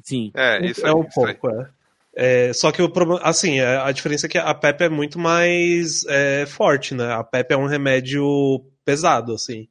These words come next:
Speaker 3: E, inclusive, tem gente que tem vários efeitos colaterais e tal. Eu, graças a Deus, não tive quando eu tomei, foi bem de boa. Mas é um remédio, assim, forte, né? Porque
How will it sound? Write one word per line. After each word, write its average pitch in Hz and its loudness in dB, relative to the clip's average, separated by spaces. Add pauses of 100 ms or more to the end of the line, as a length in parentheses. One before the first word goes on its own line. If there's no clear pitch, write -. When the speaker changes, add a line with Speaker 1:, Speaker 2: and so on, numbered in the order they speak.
(160)
Speaker 3:
E, 120 0
inclusive, 135 -2
tem 147 2
gente 143 -4
que 170 -16
tem 160 0
vários 135 0
efeitos 156 -4
colaterais 143 0
e - -12
tal. 120 -4 (500)
Eu, 151 2
graças 170 2
a 180 4
Deus, 160 2
não 156 2
tive 156 2
quando 151 -2
eu 135 0
tomei, 127 -2
foi 135 -4
bem 120 -4
de 135 -6
boa. 143 0 (580)
Mas 131 2
é 135 6
um 135 2
remédio, 143 0 (480)
assim, 143 -2
forte, 139 0
né? 123 0 (120)
Porque 131 0